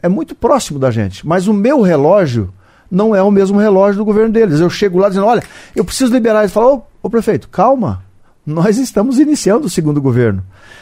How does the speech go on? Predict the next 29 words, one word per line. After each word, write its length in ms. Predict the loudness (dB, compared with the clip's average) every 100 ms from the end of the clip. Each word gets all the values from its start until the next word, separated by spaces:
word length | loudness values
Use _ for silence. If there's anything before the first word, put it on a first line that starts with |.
| -20 -20 -6
No 160 | -2
governo 300 | 0 2 0
federal, 300 | 2 2 2
a 20 | 2
mesma 240 | 2 0
coisa. 240 | 0 0
Só 100 | 0
que 120 | -2 0
no 100 | 0
governo 320 | 0 0 -2
federal, 420 | -2 0 2 2
Zé 100 | 2
Roberto, 340 | 0 0 -2
uma, 240 | -2 -4 -2
uma 400 | -2 0 0 0
mudança 520 | 0 0 -2 -2 -2
mais 420 | -2 0 0 0
brusca. 680 | 0 0 2 2 -2 -4 -4 -8
Então, 360 | -4 0 0 -4 -14 -20 -20 -14
as 160 | -10 -8
coisas 400 | 0 0 2 0
não 220 | 2 0
têm 240 | 0 0
acontecido 1040 | 0 0 -2 0 -2 0 0 2 2 0 -4 -2
no 240 | 2 4
ritmo 480 | 4 2 0 -2 -2
que 120 | 0
nós 260 | 0 0 0
gostaríamos. 1040 | -2 0 0 2 4 2 -2 -6 -12 -20